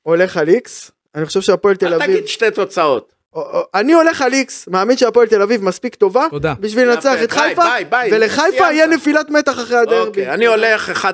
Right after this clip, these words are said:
Speaker 2: פלוס, מכבי חיפה. אני לפני שבועיים,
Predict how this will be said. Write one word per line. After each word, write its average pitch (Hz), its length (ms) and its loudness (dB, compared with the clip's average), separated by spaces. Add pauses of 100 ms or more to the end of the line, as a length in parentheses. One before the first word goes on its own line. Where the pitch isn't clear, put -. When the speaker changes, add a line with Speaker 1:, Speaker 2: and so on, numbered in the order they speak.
Speaker 2:
פלוס, 175 460 -4 (760)
מכבי 156 360 -4
חיפה. 143 380 -2 (480)
אני 196 200 2
לפני 175 300 -4
שבועיים, 147 560 -2